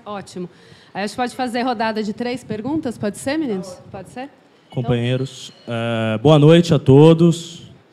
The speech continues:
Speaker 2: Aqui, ó, a propaganda do livro. Cadê a câmera?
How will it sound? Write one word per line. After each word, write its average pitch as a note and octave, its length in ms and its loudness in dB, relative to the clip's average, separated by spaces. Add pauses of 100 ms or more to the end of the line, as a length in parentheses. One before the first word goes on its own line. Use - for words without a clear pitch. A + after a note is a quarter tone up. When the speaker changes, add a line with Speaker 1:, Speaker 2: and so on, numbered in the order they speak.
(280)
Speaker 2:
Aqui, - 180 -8
ó, G#2+ 40 0
a G#2+ 40 -4
propaganda A2+ 480 -4
do A2+ 80 -2
livro. B2 300 -6
Cadê A#2+ 160 -18
a A2 240 -16 (180)
câmera? G#2 340 -14